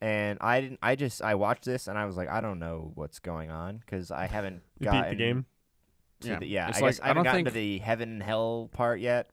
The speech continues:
Speaker 3: I don't
Speaker 1: with
Speaker 3: think that's
Speaker 1: the
Speaker 3: what anyone is there for. They just wanna shoot m-, demons.
Speaker 1: Which I guess if it is more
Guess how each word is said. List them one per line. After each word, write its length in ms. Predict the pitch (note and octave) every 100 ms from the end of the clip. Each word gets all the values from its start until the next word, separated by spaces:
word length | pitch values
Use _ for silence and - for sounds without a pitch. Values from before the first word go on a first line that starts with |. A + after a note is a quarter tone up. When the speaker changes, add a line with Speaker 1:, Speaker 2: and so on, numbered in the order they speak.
| _
Speaker 3:
I 20 |
don't 100 | C#3+
Speaker 1:
with 80 | E3+
Speaker 3:
think 160 | G3+ E3
that's 180 | E3+ E3+
Speaker 1:
the 80 | D3
Speaker 3:
what 100 | -
anyone 440 | C3+ C#3+ C#3 C3+ B2+
is 120 | A2
there 180 | A#2+ D3
for. 300 | - - A#2 - _ _ _ _ -
They 80 | A#2
just 160 | C3
wanna 220 | C3+ B2+ A#2 - - _ - A2
shoot 520 | - - - C3 C3+ D3
m-, 280 | B2+ A#2 A#2
demons. 480 | B2 D#3 B2 F2 F#3
Speaker 1:
Which 200 | A3 -
I 120 | F3 G3
guess 260 | G#3+ G#3
if 120 | F3+ F3
it 140 | F#3+
is 340 | D#3+ F#3 F#3+ C#3+
more 360 | D#3 E3 D#3+